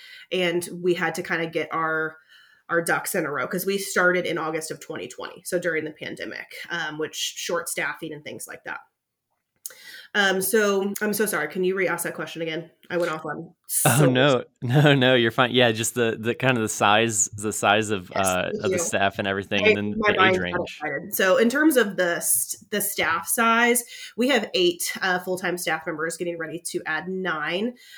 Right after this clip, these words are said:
Speaker 1: Um, <sighs> some of our teachers have dual roles. Like, we have some classroom teachers that they are the sole teacher in their classroom with super low class sizes. Um, and then other teachers that work as transitional teachers, and their whole job is to work themselves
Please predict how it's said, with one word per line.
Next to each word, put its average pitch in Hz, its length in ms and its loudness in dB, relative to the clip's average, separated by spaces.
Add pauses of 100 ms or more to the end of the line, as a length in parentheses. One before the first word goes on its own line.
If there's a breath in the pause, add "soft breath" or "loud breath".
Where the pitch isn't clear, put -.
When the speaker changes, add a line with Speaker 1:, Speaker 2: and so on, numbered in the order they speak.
(120 loud breath)
Speaker 1:
Um, 175 460 0 (280)
<sighs> - 440 -10
some 302 180 4
of 349 100 4
our 339 80 4
teachers 233 340 0
have 190 260 -2
dual 185 280 2
roles. 165 400 0
Like, 185 140 -6
we 190 80 -2
have 180 100 -2
some 175 240 -2
classroom 170 380 -4
teachers 165 480 -6
that 170 300 -4
they 175 100 2
are 165 100 0
the 160 80 -6
sole 160 240 -6
teacher 156 360 -8
in 170 100 -4
their 151 100 -4
classroom 151 600 -6
with 156 100 -6
super 170 400 -6
low 156 160 -10
class - 340 -8
sizes. 208 540 -2 (340 loud breath)
Um, 185 240 -2
and 180 140 -2
then 175 140 -2
other 185 220 -4
teachers 180 500 -6
that 180 240 -4
work 165 180 -6
as 160 160 -8
transitional 165 540 -8
teachers, 180 340 -6
and 180 80 -4
their 165 80 -4
whole 180 260 -4
job 151 300 -4
is 170 100 -6
to 175 120 -8
work 139 180 -10
themselves 151 460 -8